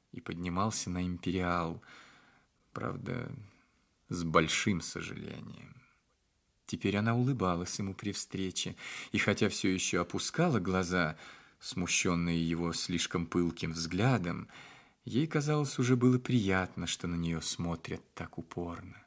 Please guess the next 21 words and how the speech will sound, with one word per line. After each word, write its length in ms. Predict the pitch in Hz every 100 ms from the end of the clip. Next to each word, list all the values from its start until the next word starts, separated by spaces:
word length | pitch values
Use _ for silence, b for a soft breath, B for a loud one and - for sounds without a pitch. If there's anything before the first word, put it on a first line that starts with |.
| _ b b b b b b b _
В 120 | -
конце 400 | - 98 - 190
концов, 800 | 190 151 147 - 135 127 - - - _ _
они 280 | - 90 98
разговорились. 1040 | 92 87 85 80 80 - 101 - - - _ _ _ _ B B B B
Очень 260 | 170 196
скоро 320 | 175 - 196 180
между 280 | 165 135
ними 200 | 147 160
завязалась 580 | 139 127 123 131 135 120
дружба, 640 | 92 98 101 98 92 92 95 B B B B B B -
дружба 500 | 90 135 214 165 135
на 140 | 113
полчаса 640 | - 123 120 - - - 98
в 100 | 90
день. 480 | 82 87 85 78 - _ b b b b b b _
И 120 | 90
для 220 | 87 90
него 280 | 101 110 123
эти 260 | 110 107 -
полчаса, 1080 | - 123 110 - 104 - - 156 151 101